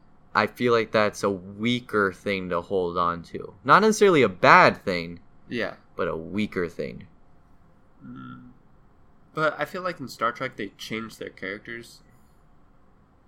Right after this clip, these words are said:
Speaker 2: Like
Speaker 1: Like, the characters' characterizations change? Or new characters show up?
Speaker 2: New characters.
Speaker 1: I mean, I don't know. I don't, never really got that. I mean, yeah, of course there has to be new people added, but
Speaker 2: Well, yeah.
Speaker 1: you always have, like, the same guys.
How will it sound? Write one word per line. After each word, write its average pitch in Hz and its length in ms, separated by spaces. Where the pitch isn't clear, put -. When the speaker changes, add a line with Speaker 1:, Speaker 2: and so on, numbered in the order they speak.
Speaker 2:
Like - 260
Speaker 1:
Like, 113 200
the 110 100
characters' 123 920
characterizations 110 1040
change? 196 600
Or 117 260
new 123 220
characters 120 520
show 90 220
up? 82 260
Speaker 2:
New 131 260
characters. 104 840
Speaker 1:
I 196 60
mean, 196 160
I 175 100
don't 175 80
know. 170 320
I - 60
don't, 151 160
never 139 140
really 98 160
got 98 280
that. 82 200
I 107 60
mean, 98 300
yeah, 131 180
of 101 80
course - 240
there 110 80
has 101 80
to - 60
be 92 80
new 92 160
people 85 260
added, 87 320
but 82 240
Speaker 2:
Well, 117 200
yeah. 104 100
Speaker 1:
you 127 80
always 131 140
have, 127 160
like, 104 160
the 90 80
same 92 260
guys. 85 500